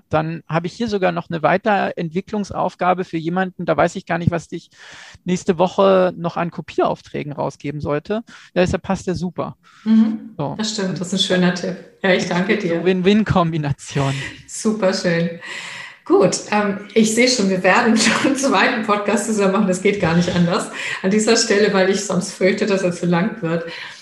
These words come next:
Speaker 2: Ähm, mach ich mal einen Punkt, bitte dich aber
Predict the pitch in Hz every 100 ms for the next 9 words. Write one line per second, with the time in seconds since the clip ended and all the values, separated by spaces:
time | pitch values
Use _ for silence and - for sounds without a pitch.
0 | - _ - 185 180 175 175 180 175 -
1 | _ _ - 214 269 262 214 214 - -
2 | 214 - - - _ - 269 285 220 -
3 | 220 180 180 185 214